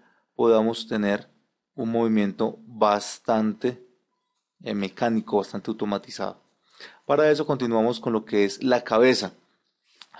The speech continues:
Para la cabeza vamos a trabajar varios elementos. Ya sabemos que tenemos en este caso un punto de control. Ya sabemos que este punto de control gobierna este, este factor como tal.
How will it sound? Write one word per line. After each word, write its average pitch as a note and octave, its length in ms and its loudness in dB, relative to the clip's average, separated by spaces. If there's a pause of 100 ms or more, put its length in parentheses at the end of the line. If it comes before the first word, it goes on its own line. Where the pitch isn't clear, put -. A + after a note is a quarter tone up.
(140)
Para B2+ 140 4
la C3+ 140 4
cabeza C#3 300 6
vamos C#3+ 180 2
a - 20 -14
trabajar A2 340 4
varios A2+ 280 2
elementos. C#3+ 680 -2 (280)
Ya G#2+ 80 -2
sabemos A2+ 340 4
que A#2+ 60 -2
tenemos G#2+ 300 0
en A#2+ 60 0
este A2 160 -6
caso A2+ 240 0
un A2+ 80 -2
punto A2 360 0
de G2+ 120 2
control. D3+ 520 0 (220)
Ya G#2+ 80 -6
sabemos A2 260 2
que - 80 -8
este - 140 -4
punto A2 340 -2
de A2 100 4
control G#2 540 -2
gobierna A2 760 2 (1600)
este, A2 600 0
este A2 600 0
factor G#2+ 720 0
como G2+ 280 -6
tal. D3 380 2